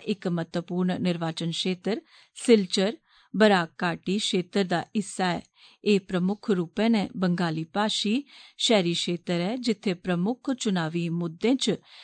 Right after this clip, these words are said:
शैह्री अवसंरचना, रोजगार, स्वास्थ्य सेवा, नागरिक विकास ते परिवहन संपर्क शामल न।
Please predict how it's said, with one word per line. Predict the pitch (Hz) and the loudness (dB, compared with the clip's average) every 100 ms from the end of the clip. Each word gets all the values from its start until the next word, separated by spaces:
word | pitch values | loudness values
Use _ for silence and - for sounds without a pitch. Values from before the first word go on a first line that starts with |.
| - | -12
शैह्री | - - 220 196 214 - - | -2 4 4 4 2 -2 -4
अवसंरचना, | 180 165 180 160 165 - 185 190 220 - | -6 -4 -4 -4 -6 -6 -4 -4 -6 -4
रोजगार, | 185 175 165 180 170 165 - _ _ _ | 0 0 -2 -4 -4 -4 -10 _ _ _
स्वास्थ्य | - - 214 196 - | -6 2 2 2 -4
सेवा, | 214 - 170 165 185 - _ _ _ _ - | -4 -2 -2 -2 -6 -8 _ _ _ _ 0
नागरिक | 196 214 214 190 202 220 - | 4 6 4 2 0 0 -2
विकास | 185 180 170 160 202 - | -4 -2 -2 -2 -4 -4
ते | 190 | -2
परिवहन | 190 180 170 175 180 | -2 -2 -2 0 -2
संपर्क | 175 - 160 165 160 - | -2 -2 -2 -4 -6 -6
शामल | 165 185 160 151 151 185 | -4 -2 -2 -2 0 2
न। | 180 | 2